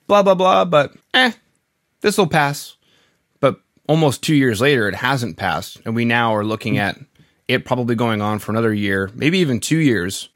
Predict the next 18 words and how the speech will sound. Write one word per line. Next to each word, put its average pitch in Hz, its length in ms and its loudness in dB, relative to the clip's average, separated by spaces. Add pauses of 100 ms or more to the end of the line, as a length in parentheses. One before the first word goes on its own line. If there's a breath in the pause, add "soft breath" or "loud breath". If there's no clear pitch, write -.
because 107 260 -2
of 101 80 -4
certain 123 360 -2
individuals 110 840 -2
and 104 100 -6
their 98 200 -4
actions 101 440 -6
that 92 80 -8
unfortunately 98 640 -6
take 107 280 -4
up 95 180 -6
thirty 117 360 -2
percent 110 300 -4
of 98 60 -6
the 92 200 -10
goddamn 104 480 0
population. 101 720 -4 (880 loud breath)
And 156 440 2